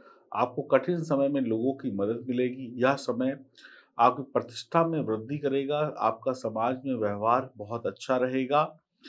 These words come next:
आप अपने आसपास के लोगों के साथ प्यार से बातचीत करेंगे। भाई बहनों का समर्थन आपको मजबूती देगा, परंतु आप स्वयं पर विश्वास करेंगे और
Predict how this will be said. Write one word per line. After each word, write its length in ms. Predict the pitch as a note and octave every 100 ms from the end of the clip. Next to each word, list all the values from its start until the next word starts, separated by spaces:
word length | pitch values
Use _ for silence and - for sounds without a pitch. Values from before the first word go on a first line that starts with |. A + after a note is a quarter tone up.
| - - -
आप 180 | D3 E3+
अपने 240 | D#3+ E3+
आसपास 640 | E3+ C3+ F3 - D3+ D#3 -
के 60 | D#3
लोगों 300 | C3 C3+ D3
के 180 | - D3
साथ 260 | - C#3+
प्यार 400 | C#3+ - A#2+ B2+
से 240 | C3+ - C3+
बातचीत 640 | G2 G2 G2+ - C3+ C3+
करेंगे। 520 | - B2+ C3 C#3+ D#3 D#3 - - _
भाई 280 | - C3 D#3+
बहनों 320 | D#3+ C3 C#3
का 160 | C#3+ D#3
समर्थन 680 | C#3 B2 A2+ A2+ A#2 D3 D3 G#2+
आपको 420 | A2 A2+ - A2+
मजबूती 560 | G2 G2 A2 A#2+ D#3
देगा, 500 | D3 C3+ C3+ D3+ E3+ E3 - - _ -
परंतु 460 | A#2+ B2+ C3 C#3+ C3
आप 160 | B2+
स्वयं 500 | - - - C#3 C#3+
पर 180 | D3 -
विश्वास 640 | B2 G#2 G2+ - A2 B2+ -
करेंगे 600 | A#2+ A#2+ B2 C3 C#3+ D3 - - _ _
और 440 | - G#2+ A2 A#2